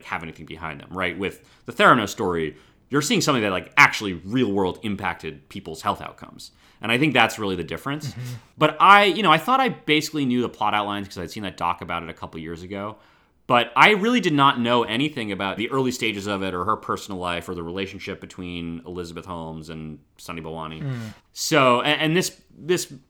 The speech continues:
Speaker 1: series, I think, does a pretty good job fleshing that out. And it's a fun watch. And also the Amanda Seyfried performance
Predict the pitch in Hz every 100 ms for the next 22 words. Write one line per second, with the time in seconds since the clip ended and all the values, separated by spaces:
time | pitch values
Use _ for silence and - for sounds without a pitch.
0 | _ 135 120 117 117 - - 165 143 135
1 | 120 - - 120 117 127 110 - - 110
2 | 104 92 - _ - 127 104 90 98 92
3 | - 98 - 98 87 87 87 85 - 117
4 | 120 117 123 - 196 175 139 127 135 147
5 | 156 156 131 123 131 143 123 120 110 107
6 | 92 92 104 95 87 -